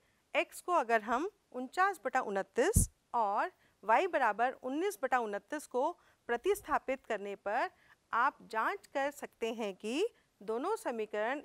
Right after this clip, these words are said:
एक और दो संतुष्ट हो जाते हैं। आइए अब आपकी प्रश्नावली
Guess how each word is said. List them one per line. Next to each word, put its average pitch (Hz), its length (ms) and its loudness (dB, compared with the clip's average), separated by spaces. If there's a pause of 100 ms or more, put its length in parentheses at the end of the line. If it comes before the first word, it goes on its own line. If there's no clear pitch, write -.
(120)
एक 240 220 2
और 214 140 2
दो 262 240 2 (280)
संतुष्ट 381 520 0
हो 302 60 0
जाते 190 360 4
हैं। 180 220 -10 (840)
आइए 214 380 0 (380)
अब 339 180 4
आपकी 285 500 -2
प्रश्नावली 226 680 -2